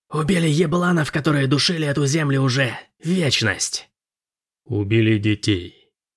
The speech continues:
Отправили на смерть десятки тысяч. И чем это лучше Шустрого?» «Ну, для начала ни Шип, ни Роза никогда не резали меня и не оставляли подыхать», прошипела Генри тихим от ярости голосом.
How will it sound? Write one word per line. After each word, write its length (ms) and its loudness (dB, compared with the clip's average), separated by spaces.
Отправили 600 0
на 120 0
смерть 500 -2
десятки 540 -2
тысяч. 720 -8
И 200 -6
чем 380 0
это 140 0
лучше 360 0
Шустрого?» 680 -4
«Ну, 480 0
для 180 -2
начала 380 0
ни 160 2
Шип, 340 0
ни 120 0
Роза 420 0
никогда 420 -2
не 160 2
резали 360 0
меня 340 -2
и 80 0
не 100 2
оставляли 520 -2
подыхать», 880 -2
прошипела 580 2
Генри 360 4
тихим 400 0
от 100 -2
ярости 440 2
голосом. 680 -4